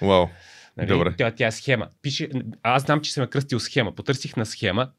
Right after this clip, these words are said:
Speaker 2: ръчно написано схема, защото аз съм го чертал, нали, на,
Speaker 1: Аха.
Speaker 2: на ръка, нали, не
Speaker 1: Да,
Speaker 2: някакъв
Speaker 1: да,
Speaker 2: на
Speaker 1: да.
Speaker 2: компютър схема.
Speaker 1: Да.
Speaker 2: Нали? И схема написах, намери ми схемата на капковото напояване. Така че това е нещо, което,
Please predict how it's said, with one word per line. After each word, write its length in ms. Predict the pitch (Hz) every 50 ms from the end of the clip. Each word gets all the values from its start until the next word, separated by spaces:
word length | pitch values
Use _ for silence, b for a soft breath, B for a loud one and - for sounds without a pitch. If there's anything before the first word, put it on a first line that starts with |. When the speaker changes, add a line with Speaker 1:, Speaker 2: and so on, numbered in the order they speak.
| _ _ 104
Speaker 2:
ръчно 280 | 107 127 127 - 131
написано 400 | 113 104 - 120 113 - 110 95
схема, 300 | 92 - - 101 95 90
защото 220 | 92 90 95 87 87
аз 60 | 87
съм 100 | - 98
го 100 | 92 101
чертал, 400 | - - 98 - _ 104 98 98
нали, 200 | 95 90 95 101
на, 60 | 101 104
Speaker 1:
Аха. 200 | 104 107 117 127
Speaker 2:
на 140 | 120 113 113
ръка, 260 | 117 113 - 143 127
нали, 180 | 107 85 85 87
не 60 | 95
Speaker 1:
Да, 80 | 107 101
Speaker 2:
някакъв 280 | 95 92 87 - 87
Speaker 1:
да, 60 | 87
Speaker 2:
на 60 | 120 104
Speaker 1:
да. 80 | - -
Speaker 2:
компютър 360 | 110 - 120 117 - 95 80
схема. 340 | - - - 82 76 78 - - B B B B B
Speaker 1:
Да. 160 | 95 95 92 90 87
Speaker 2:
Нали? 360 | 101 98 98 104 120 151 180 214 - _ _ -
И 240 | 127 131 131 135 135
схема 360 | 135 - - - 156 143 131
написах, 440 | 113 98 - 123 123 - 165 165 -
намери 300 | 147 123 123 131 127 135
ми 260 | 139 147 151 160 196 - _ _
схемата 420 | - - - 131 117 113 113 117 113
на 160 | 107 104 -
капковото 440 | _ - - _ - 104 - _ -
напояване. 420 | 82 85 90 80 80 80 80 87
Така 220 | - - - 139 139
че 120 | - 156
това 320 | 143 - - 123 139 143
е 40 | 143
нещо, 260 | 135 139 139 - 139
което, 300 | - 143 135 139 139 127